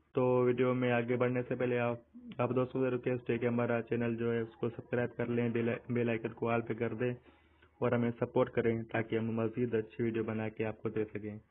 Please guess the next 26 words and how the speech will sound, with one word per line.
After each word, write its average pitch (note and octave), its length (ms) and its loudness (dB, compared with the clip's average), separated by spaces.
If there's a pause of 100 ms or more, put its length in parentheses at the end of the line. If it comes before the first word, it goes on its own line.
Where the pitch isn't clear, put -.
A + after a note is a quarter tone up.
(640)
तो B2 100 2 (300)
वक्त A#2+ 400 0
आपका A#2 240 2
ज़ाया A#2+ 180 4
नहीं B2 160 0
करेंगे, A#2+ 340 0
चलते A#2 300 -2
हैं A#2+ 80 0
वीडियो A2+ 240 -2
में A#2 140 -2
आगे A#2 280 -2
और A#2+ 180 0 (260)
हमें A#2+ 140 -6
चलना A#2 260 -4
पड़ेगा A#2 280 -2
Play A2+ 220 0
Store C3 280 0
में। C3 160 -2
Play A#2+ 220 0
Store A#2+ 300 -2
में B2 200 -4 (680)
आपको A#2+ 300 2
application A#2+ 540 0
download A#2 260 0
करनी A#2 260 -2
पड़ेगी, A#2 360 -2